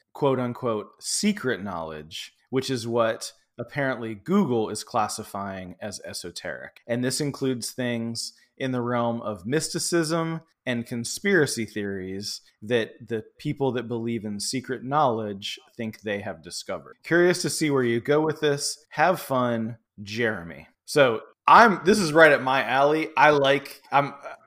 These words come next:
I consider myself a big skeptic, and I find conspiracy theories and mysticism and basically making fun of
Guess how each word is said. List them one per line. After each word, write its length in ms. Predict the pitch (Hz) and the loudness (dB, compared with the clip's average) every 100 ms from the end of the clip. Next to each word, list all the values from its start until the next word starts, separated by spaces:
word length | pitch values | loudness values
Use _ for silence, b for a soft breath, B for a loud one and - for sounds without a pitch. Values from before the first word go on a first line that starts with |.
| 127 | -2
I 100 | 139 | 0
consider 380 | 151 139 147 | 0 -2 -2
myself 400 | 139 131 139 131 | -2 0 0 0
a 60 | 131 | -4
big 240 | 113 123 117 | -6 -6 -6
skeptic, 560 | - 160 139 156 156 | -6 -4 -2 -4 -4
and 240 | - 123 113 | -6 -6 -4
I 180 | 113 123 | -4 -4
find 300 | - 123 120 | -2 -6 -4
conspiracy 600 | 110 - - 123 127 123 | -8 -10 -6 -6 -6 -8
theories 480 | 123 127 127 123 117 | -6 -4 -2 -4 -6
and 320 | 110 98 101 b b | -10 -10 -12 b b
mysticism 760 | 131 139 135 - 139 127 131 131 | -6 -4 -6 -2 -2 0 -4 -4
and 400 | - 110 107 107 - b _ | -6 -6 -6 -8 -12 b _
basically 720 | 180 190 190 190 185 185 190 | -2 0 0 0 -2 0 2
making 440 | 180 180 180 180 | 4 4 4 0
fun 260 | 175 185 180 | 0 2 4
of 220 | 180 160 | 4 0